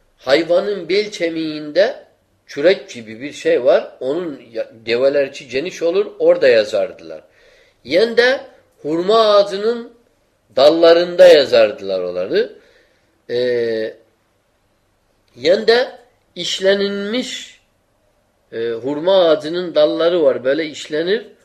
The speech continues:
Onların üzerinde yazardılar onu. Vesaire ellerine gelmiş.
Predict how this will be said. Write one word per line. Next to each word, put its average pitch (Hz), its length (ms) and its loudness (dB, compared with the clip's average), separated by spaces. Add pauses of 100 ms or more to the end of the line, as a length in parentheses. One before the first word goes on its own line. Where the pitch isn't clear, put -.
(140)
Onların 139 360 0
üzerinde 143 480 -4
yazardılar 98 600 -2
onu. 123 340 -12 (1000)
Vesaire 180 520 4
ellerine 165 640 0
gelmiş. 170 680 -4